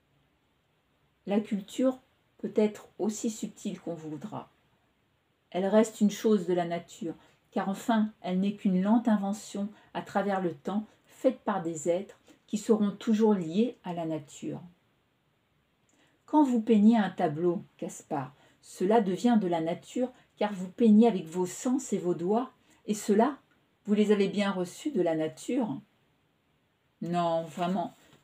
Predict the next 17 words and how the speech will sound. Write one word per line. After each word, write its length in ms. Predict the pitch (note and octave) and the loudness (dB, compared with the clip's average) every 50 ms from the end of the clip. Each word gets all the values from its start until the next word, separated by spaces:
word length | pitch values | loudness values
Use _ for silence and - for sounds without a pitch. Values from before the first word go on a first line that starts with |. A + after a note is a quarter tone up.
| _ _ _ | _ _ _
vous 140 | G#3 F#3 G#3 | -4 -2 0
avez 240 | G#3 G#3 A3 G#3+ | 2 2 2 2
toute 180 | - - A#3+ A#3 | 0 -4 -6 -4
raison 380 | - - A#3+ A3 G#3 G#3+ A3 G#3 | 2 4 4 4 6 4 4 4
de 100 | G3+ G#3 | 4 4
l'aimer, 400 | G3+ G#3 G#3 G3 F3+ F3 F3+ - - _ _ - | 2 2 2 0 0 -2 -6 -8 -14 _ _ -8
de 100 | G3 G#3 | -8 -8
toujours 340 | G#3 - - G#3 A3+ A#3 G#3 | -6 -6 -4 0 0 0 0
bien 280 | F3+ F3+ F#3 G#3 A3 | 0 -2 0 0 0
penser 400 | A3 - - A#3 A3+ - - A#3 | -2 -2 -4 -6 -6 -4 -4 -4
à 220 | A3 G#3+ G#3 F#3+ F3+ E3 | -2 -2 -4 -6 -8 -8
elle, 140 | D3+ D3 - - _ _ _ _ _ _ _ _ _ - | -8 -10 -12 -16 _ _ _ _ _ _ _ _ _ -4
de 80 | G#3 | -2
lui 160 | F#3+ G3+ A3 | 6 8 8
adresser 460 | G#3 G#3 A3 G#3+ G#3 G3+ G3+ - A3+ G#3 | 8 8 4 0 0 -2 0 0 2 2
nos 100 | G#3 G#3+ | 2 2
prières, 560 | G#3+ - - A3 G3+ F#3 F3 E3 D#3+ D3+ | 0 -4 -6 -4 -4 -2 -2 -2 -2 -4